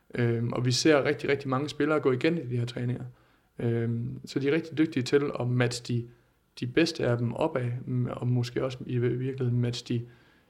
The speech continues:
de, øh, hvad skal man sige, mindre gode nedad. Øhm, fordi de er meget bevidste om deroppe også,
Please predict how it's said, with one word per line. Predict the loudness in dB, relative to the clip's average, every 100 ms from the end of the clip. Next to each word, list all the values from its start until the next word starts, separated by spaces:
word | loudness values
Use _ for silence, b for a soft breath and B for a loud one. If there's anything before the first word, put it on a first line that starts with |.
| b -14 -2
de, | 0 0
øh, | 0 -4 -8 -10 -12 -14 -16 -20 -20 -20 -20 -20 -20 -20 -20 -14
hvad | -8
skal | -4 -2
man | -2
sige, | 0 -2 0
mindre | 2 4 2
gode | 2 2 0 -2 -4
nedad. | 0 2 2 -4 b b b -6
Øhm, | 0 2 2 0 -2 -4
fordi | -2 -2
de | 0
er |
meget | 2 4
bevidste | 4 4 4 4
om | 0 0
deroppe | 0 2 0 2
også, | 2 2 -6